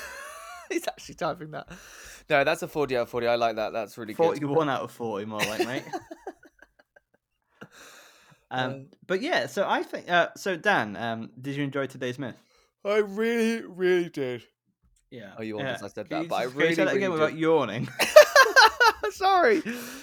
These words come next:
Speaker 1: Sorry. The screen makes me yawn sometimes
Speaker 2: Mm.
Speaker 1: when I'm staring at the
Speaker 2: Oh my
Speaker 1: screen.
Speaker 2: God. Remember when we used to, like, meet up in person
Speaker 1: Oh
Speaker 2: and
Speaker 1: my
Speaker 2: you would have
Speaker 1: God.
Speaker 2: to take naps halfway through, like,
Speaker 1: Yeah,
Speaker 2: 'cause it was so
Speaker 1: honestly.
Speaker 2: sleep. We, we, but to be fair, we do four hours of recording, which is
Speaker 1: Yeah, it's a
Speaker 2: intense.
Speaker 1: lot. But no, this has been really, really enjoyable. Um,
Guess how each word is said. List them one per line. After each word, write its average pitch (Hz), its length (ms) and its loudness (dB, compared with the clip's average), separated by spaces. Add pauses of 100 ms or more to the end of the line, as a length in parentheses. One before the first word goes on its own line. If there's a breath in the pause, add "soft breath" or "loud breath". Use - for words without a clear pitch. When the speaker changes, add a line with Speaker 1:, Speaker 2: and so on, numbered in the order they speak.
(120)
Speaker 1:
Sorry. 190 760 -4
The 185 140 -6
screen 277 400 -12
makes 277 220 -12
me 269 140 -10
yawn 240 600 -6 (160)
sometimes 135 520 -8
Speaker 2:
Mm. 117 40 -12
Speaker 1:
when 147 80 -10
I'm 165 80 -14
staring 185 320 -10
at 185 80 -14
the 185 160 -14
Speaker 2:
Oh 156 80 -12
my 147 60 -8
Speaker 1:
screen. 131 140 -8
Speaker 2:
God. 117 280 -4
Remember 175 320 -6
when 202 140 -6
we 185 100 -8
used 170 200 -12
to, 156 160 -4
like, 131 220 -4
meet 131 160 -8
up 123 140 -12
in 127 100 -8
person 117 440 -8
Speaker 1:
Oh 117 100 -4
Speaker 2:
and 113 100 -8
Speaker 1:
my 117 40 -10
Speaker 2:
you 123 60 -6
would 123 120 -10
have 98 120 -8
Speaker 1:
God. 98 80 -10
Speaker 2:
to - 60 -20
take 139 160 -8
naps 123 500 -10
halfway 113 340 -10
through, 107 480 -10
like, 117 120 -8
Speaker 1:
Yeah, 104 140 -6
Speaker 2:
'cause 117 160 -12
it - 140 -16
was 101 180 -14
so - 140 -12
Speaker 1:
honestly. 127 180 -12
Speaker 2:
sleep. - 320 -18
We, 147 140 -8
we, 165 180 -10
but 202 180 -4
to 247 60 -10
be 320 80 -6
fair, 330 160 -6
we 147 100 -4
do 196 140 -4
four 185 440 -8
hours 143 300 -8
of 117 60 -16
recording, 123 540 -10
which 117 180 -20
is 180 100 -20
Speaker 1:
Yeah, 208 340 -8
it's - 180 -12
a 214 40 -10
Speaker 2:
intense. 220 280 -10
Speaker 1:
lot. - 200 -20
But 185 100 -2
no, 190 140 4
this 196 240 0
has 185 140 -12
been 160 260 -8
really, 143 280 -4
really 131 160 -4
enjoyable. 117 600 -4
Um, 117 400 -6